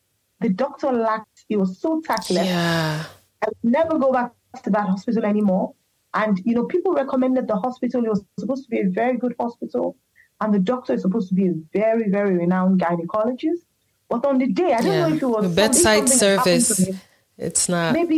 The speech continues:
Speaker 1: he just had a bad day, but it didn't. Again, I was the one percent, maybe,
Speaker 2: Oh.
Speaker 1: <laughs> because it just treated me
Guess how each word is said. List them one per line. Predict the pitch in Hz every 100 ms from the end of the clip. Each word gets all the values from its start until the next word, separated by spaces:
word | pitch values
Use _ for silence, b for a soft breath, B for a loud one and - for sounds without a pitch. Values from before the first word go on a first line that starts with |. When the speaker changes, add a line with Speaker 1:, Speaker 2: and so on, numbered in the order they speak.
| 247
Speaker 1:
he | 190
just | 262
had | 226 226
a | 196 _ -
bad | 226 190 185
day, | 190 196 254 - _ _ _ _ -
but | 208 185
it | 240
didn't. | 262 254 262 247 -
Again, | 220 269 320 -
I | 208
was | 202
the | 208
one | 220 277
percent, | 262 185 233 202 185 - _ _ _ _ _ _
maybe, | 226 185
Speaker 2:
Oh. | 180 - - 240
Speaker 1:
<laughs> | -
because | 349 285 285 - 302
it | 240
just | 349 339 _ 311
treated | 294 277
me | 277